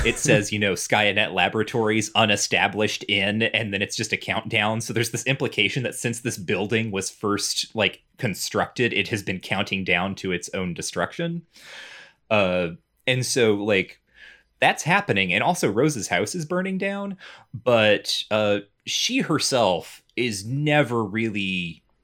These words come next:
Speaker 1: in any sort of, uh, like, hurry. She doesn't seem like it, at least. And part of that, you know, is maybe, you know, Rose's characterization.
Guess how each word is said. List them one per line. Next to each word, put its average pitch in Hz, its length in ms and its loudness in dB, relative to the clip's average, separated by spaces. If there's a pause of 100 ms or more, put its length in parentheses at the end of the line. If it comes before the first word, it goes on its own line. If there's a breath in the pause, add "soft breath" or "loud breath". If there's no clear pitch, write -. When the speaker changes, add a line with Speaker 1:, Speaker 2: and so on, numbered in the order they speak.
(460)
Speaker 1:
in 123 160 2
any 113 340 2
sort 101 400 0
of, 90 500 -2
uh, 82 520 -2 (480)
like, 95 160 0
hurry. 85 640 -4 (240)
She 131 140 0
doesn't 113 300 0
seem 95 320 -4
like 80 240 -6
it, 76 140 -6
at 90 160 -8
least. 78 400 -8
And 117 140 0
part 156 180 4
of 104 60 0
that, 95 240 2
you 95 80 -4
know, 90 100 0
is 87 140 -4
maybe, 87 180 -2
you 82 260 -6
know, 80 180 -6
Rose's 85 240 -2
characterization. 82 920 -2